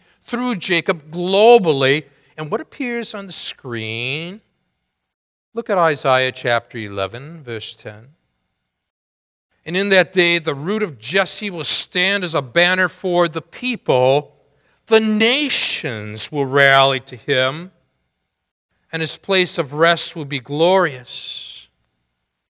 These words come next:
And every knee shall bow, and every tongue confess that Jesus Christ is Lord.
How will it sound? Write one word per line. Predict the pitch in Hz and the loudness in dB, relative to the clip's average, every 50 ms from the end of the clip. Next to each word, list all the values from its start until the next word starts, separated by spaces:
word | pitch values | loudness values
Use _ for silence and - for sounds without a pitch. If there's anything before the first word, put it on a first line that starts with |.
| _ _ _ _ _ _ _ _ _ _ _ _ - | _ _ _ _ _ _ _ _ _ _ _ _ -10
And | 123 131 | -8 -6
every | 127 135 131 127 | -6 -6 -6 -8
knee | 127 127 127 135 147 160 165 156 | -8 -8 -6 -6 -6 -6 -6 -6
shall | - - - 135 110 107 | -8 -6 -4 -4 -4 -4
bow, | 104 98 101 95 95 90 90 90 92 107 123 135 123 _ _ _ _ _ _ _ _ _ _ _ _ _ _ _ _ _ _ _ _ _ _ _ _ _ _ _ _ _ _ _ _ _ | -2 -2 -2 0 0 0 0 -2 -4 -6 -10 -16 -20 _ _ _ _ _ _ _ _ _ _ _ _ _ _ _ _ _ _ _ _ _ _ _ _ _ _ _ _ _ _ _ _ _
and | 139 139 | -2 -2
every | 135 139 147 143 | 0 -2 -2 -6
tongue | 139 - - 180 190 190 190 165 | -8 -6 -4 -4 -2 -2 -6 -10
confess | - - 107 98 - _ 101 92 87 85 90 - - - - - - - - - - - - _ _ _ _ _ _ _ _ _ _ _ _ _ _ _ _ _ _ _ _ _ | -12 -14 -14 -16 -12 _ -8 -8 -8 -8 -12 -12 -10 -10 -10 -10 -10 -12 -14 -14 -16 -18 -20 _ _ _ _ _ _ _ _ _ _ _ _ _ _ _ _ _ _ _ _ _
that | _ 127 123 120 | _ -2 -2 -2
Jesus | - - 131 113 104 - - 104 - - | -4 -8 -8 -8 -8 -10 -12 -12 -12 -12
Christ | - - 127 113 110 107 - - - | -10 -4 -2 0 0 0 -4 -10 -14
is | 110 101 - - | -14 -14 -12 -12
Lord. | 110 104 98 95 95 92 90 92 98 | -8 -6 -6 -6 -6 -8 -10 -14 -18